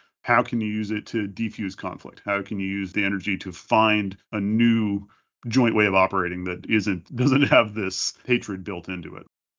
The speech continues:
In, in fantasy movie style, like, these are,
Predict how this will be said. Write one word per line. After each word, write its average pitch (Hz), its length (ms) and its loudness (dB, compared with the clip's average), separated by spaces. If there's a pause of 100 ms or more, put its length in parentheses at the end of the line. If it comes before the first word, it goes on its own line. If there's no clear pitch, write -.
(160)
In, 170 260 4
in 143 220 6
fantasy 147 420 4
movie 120 220 0
style, 113 340 4
like, 113 160 0
these 127 220 0
are, 110 300 0